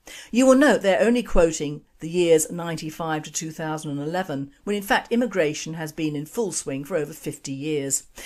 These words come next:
So just imagine how much money has vanished into that pot.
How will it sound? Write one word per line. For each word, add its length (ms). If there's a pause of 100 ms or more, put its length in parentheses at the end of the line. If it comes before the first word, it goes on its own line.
So 160
just 220
imagine 400
how 180
much 160
money 300
has 140
vanished 460
into 280
that 320
pot. 400